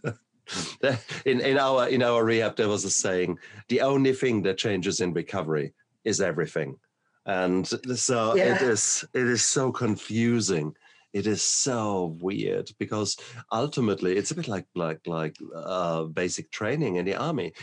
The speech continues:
Speaker 1: You get stripped down to, to nothing, then you're being built up. And
Speaker 2: Right.
Speaker 1: so, and that's, I guess, what you're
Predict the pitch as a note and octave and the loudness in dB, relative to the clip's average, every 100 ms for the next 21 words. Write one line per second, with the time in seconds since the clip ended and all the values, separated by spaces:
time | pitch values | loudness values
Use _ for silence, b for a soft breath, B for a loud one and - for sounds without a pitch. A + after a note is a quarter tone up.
0 | A#2 B2+ A#2+ B2+ - - - C#3 C3 - | -8 -2 0 0 0 -2 0 -2 -2 -8
1 | G#2+ A2 G#2 G2 G2 F2+ - A#2 F#2+ G2 | -4 -2 0 0 -2 -4 -2 0 0 -2
2 | - - G#2 F#2+ G2 G2+ - D2 D2+ - | -4 -4 -2 0 0 -2 -2 -6 -6 -12
3 | B B F#2+ G2 G#2+ E2+ G2+ G2 F#2 - | B B 0 2 2 2 2 2 0 0
4 | F2+ F2 E2+ G2+ C2+ - B B B - | 0 0 -2 -2 -4 -8 B B B -4
5 | G#2 G2+ G2+ E3 E3 D#3+ C3 A2+ A2 - | 0 0 0 0 0 0 0 2 0 -4
6 | B B - A#2 G#2+ - C3 A#2+ - - | B B -2 0 0 -2 -2 0 -2 -2
7 | A2 A#2 - A2 G#2 G#2+ | 0 0 0 -2 0 -2